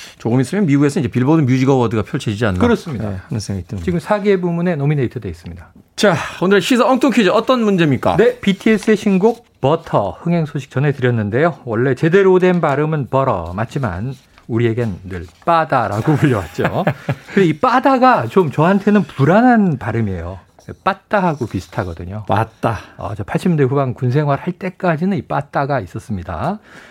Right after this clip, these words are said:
Speaker 2: 자, 이 폭력적 수단인 빠따, 가혹행위입니다. 지금은 이제 금지돼 있고요. 하지만 예전부터 군기를 잡는 합법적 수단으로, 예, 있었던 게 있죠. 팔굽혀펴기,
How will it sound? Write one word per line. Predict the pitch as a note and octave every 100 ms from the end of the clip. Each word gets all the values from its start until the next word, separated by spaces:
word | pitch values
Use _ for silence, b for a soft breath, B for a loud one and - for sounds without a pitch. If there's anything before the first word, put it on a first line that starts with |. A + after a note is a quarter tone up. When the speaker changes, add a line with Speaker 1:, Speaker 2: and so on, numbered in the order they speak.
| B -
Speaker 2:
자, | G#2+
이 |
폭력적 | G2+ G#3+ A3 A3+ A3+ - G#3
수단인 | - F#3 E3+ D3+
빠따, | D#3+ D3+ - G#2+ -
가혹행위입니다. | - C3+ F3 - D3+ F#2+ G#2 A2 _
지금은 | - A#2 G#2+
이제 | F#2
금지돼 | - D#3 D3 C3
있고요. | F#2+ - F2 D3 - b b b b
하지만 | - F#3+ G3+
예전부터 | D3 E3+ G3 E3+ F#3+
군기를 | - F3 E3+ G3+ A3+
잡는 | G3 B2+ C3+ C#3
합법적 | - - B3 - A3+ - -
수단으로, | - F#3 D3+ G2 E2+ - _ A#2
예, | D2 - -
있었던 | C#3 F3+ - A#2+
게 | A2+
있죠. | E2+ - E2+ -
팔굽혀펴기, | E3 E3+ F#3+ G#3 - B2 F#2+ D#2